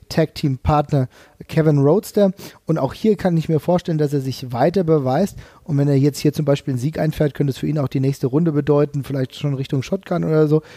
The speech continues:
Shotgun-Title. Äh, aber wie dem auch sei, für mich ein richtig, richtig guter Heel, der weiß, was er zu erledigen hat, der richtig, aber so fast ein Oldschool-Heel ist, immer böse und hat starke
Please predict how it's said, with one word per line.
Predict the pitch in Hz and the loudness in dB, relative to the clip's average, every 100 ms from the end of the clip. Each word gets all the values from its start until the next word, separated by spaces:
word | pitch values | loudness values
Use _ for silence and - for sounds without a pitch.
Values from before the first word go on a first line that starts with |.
| - - | -20 -14
Shotgun-Title. | - 165 160 147 147 143 147 - - - | -12 0 0 2 0 0 -4 -8 -18 -12
Äh, | - 151 | -2 0
aber | - 143 | 2 2
wie | 160 | 4
dem | 214 190 | 2 2
auch | 165 | 0
sei, | 139 139 160 202 _ - | 0 2 2 0 _ -8
für | - | 0
mich | 160 233 - - | 2 2 -2 -4
ein | 147 | -2
richtig, | 143 165 214 202 170 | 0 0 -2 -6 -6
richtig | 185 - - | -6 -6 -8
guter | 170 151 | -2 0
Heel, | 127 185 | 2 0
der | 143 123 113 | 0 0 0
weiß, | 120 185 170 | 0 0 0
was | 160 | -2
er | 156 151 | 0 -4
zu | - | -2
erledigen | 147 151 180 170 151 | -2 0 -2 0 0
hat, | 156 - - - | -2 -6 -20 -2
der | 135 135 | 0 2
richtig, | 175 202 190 | 0 -2 0
aber | 156 156 | 2 2
so | 151 | 2
fast | 147 214 - | -2 -4 -4
ein | |
Oldschool-Heel | 180 240 277 - 185 185 | -2 -2 -2 -4 -2 0
ist, | 185 170 | -2 -6
immer | 208 202 175 | -2 0 2
böse | 190 208 185 190 - - _ | 4 4 4 0 -2 -20 _
und | 160 | 2
hat | 160 151 | 2 0
starke | - 156 170 175 | 0 0 2 2